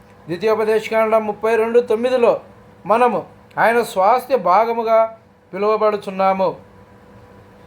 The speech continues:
ఆయనకు మనము మిక్కిలి ప్రశస్తమైన వారము. ఆకాశములన్నీయు ఒక చోట చేర్చినను వాటికంటే మనము ప్రశస్తమైన వారము.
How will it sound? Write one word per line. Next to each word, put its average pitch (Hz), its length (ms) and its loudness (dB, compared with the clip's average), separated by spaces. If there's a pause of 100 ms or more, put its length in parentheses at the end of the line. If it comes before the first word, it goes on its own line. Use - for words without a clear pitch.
(260)
ఆయనకు 247 360 2
మనము 240 220 0
మిక్కిలి 233 380 -8
ప్రశస్తమైన 240 680 -2
వారము. 208 540 2 (440)
ఆకాశములన్నీయు 247 1040 0 (360)
ఒక 220 280 2
చోట 247 160 6 (120)
చేర్చినను 233 540 0
వాటికంటే 220 560 0
మనము 208 340 -2 (500)
ప్రశస్తమైన 208 640 0
వారము. 190 560 0